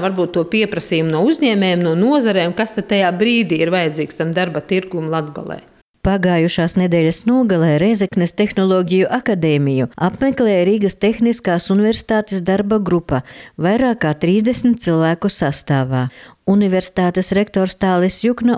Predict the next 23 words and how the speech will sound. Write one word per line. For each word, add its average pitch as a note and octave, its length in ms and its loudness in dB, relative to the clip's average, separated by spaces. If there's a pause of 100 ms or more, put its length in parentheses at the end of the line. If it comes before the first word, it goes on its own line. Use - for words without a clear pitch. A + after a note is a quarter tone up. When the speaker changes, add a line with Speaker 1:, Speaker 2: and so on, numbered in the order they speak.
Speaker 2:
uzsver, D3+ 540 -2 (420)
ka E3+ 80 -2
Tehniskajā A#3 800 0
universitātē D#3+ 720 0
galvenais G#3 640 2
akcents E3+ 560 -2
ir G#3+ 160 0
uz A3 220 -2
stem G#3 260 0
zinātnēm, C3+ 800 0 (420)
inženierzinātnēm, G#3+ 1200 2
tehnoloģijām, G3 1040 0
dabas E3 400 0
zinātnēm, C3+ 640 0 (580)
un F3+ 160 4
universitātes A3+ 800 0
mērķis G#3+ 560 0
ir E3+ 160 0
nodibināt F#3+ 720 0
spēcīgāku A#3 880 0
to E3 180 0
pārstāvniecību F#3 1040 0
reģionos. C3 800 0